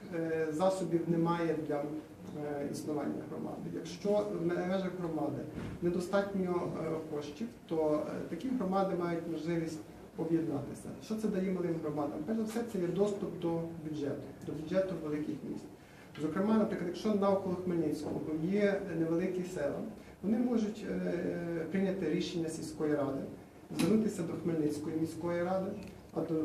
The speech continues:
або до ради най-, найближчого там районного центру чи великої сільської ради для об'єднання. Відповідно, бюджет великого міста автоматично розподіляється і можна буде його використовувати на інфраструктурні, е,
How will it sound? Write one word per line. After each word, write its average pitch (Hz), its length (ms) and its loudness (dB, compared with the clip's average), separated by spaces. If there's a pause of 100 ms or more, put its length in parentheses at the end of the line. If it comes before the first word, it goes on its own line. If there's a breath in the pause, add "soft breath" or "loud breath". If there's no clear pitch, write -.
(160)
або 170 200 2
до 165 140 2
ради 170 320 2
най-, 156 340 0
найближчого 160 540 2 (120)
там 151 140 -2
районного 156 420 0
центру 165 360 -2 (100)
чи 151 60 -6 (300)
великої 156 340 -4
сільської - 400 -4
ради 175 200 2 (180)
для 170 100 0
об'єднання. 147 480 -2
Відповідно, 190 400 0 (200)
бюджет 190 460 4 (160)
великого 190 440 2
міста 214 340 0
автоматично 185 680 0
розподіляється 170 760 2
і 160 40 0
можна 170 280 2
буде 165 200 2
його 165 200 2
використовувати 165 880 0
на 156 180 2 (240)
інфраструктурні, 160 720 -2
е, 147 760 -6